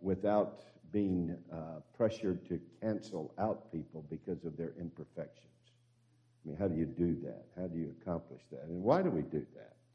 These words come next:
Uh, how do you look at leaders and leadership events and realizing the imperfections of all of them, but you can, as I say,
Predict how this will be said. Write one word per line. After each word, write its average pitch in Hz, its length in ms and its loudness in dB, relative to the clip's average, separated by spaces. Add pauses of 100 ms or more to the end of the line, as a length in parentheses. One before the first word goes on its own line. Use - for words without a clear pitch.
(440)
Uh, 71 140 -12
how 131 120 6
do 123 140 6
you 101 280 8
look 113 280 6
at 85 180 4
leaders 92 640 6
and 82 200 -2
leadership 101 640 2
events 76 640 -4 (1000)
and 95 120 4
realizing 107 560 10
the 98 100 6
imperfections 110 800 4
of 87 140 4
all 117 260 10
of - 140 0
them, 90 300 0
but 92 240 2
you 101 100 2
can, 85 560 0
as 82 160 -6
I 92 160 4
say, 87 380 4